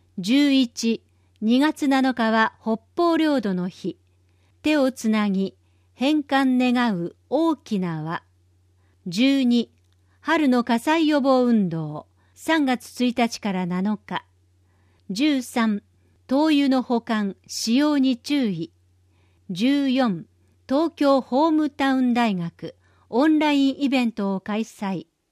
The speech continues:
十五、働く。十六、東京の恵みを届けます。十七、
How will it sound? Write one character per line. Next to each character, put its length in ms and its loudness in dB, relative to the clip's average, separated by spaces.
十 400 0
五、 260 0
働 600 -2
く。 280 -6
十 340 2
六、 460 -2
東 240 0
京 280 2
の 140 4
恵 320 2
み 200 4
を 100 0
届 440 -4
け 40 -2
ま 180 -4
す。 240 -18
十 460 0
七、 420 -2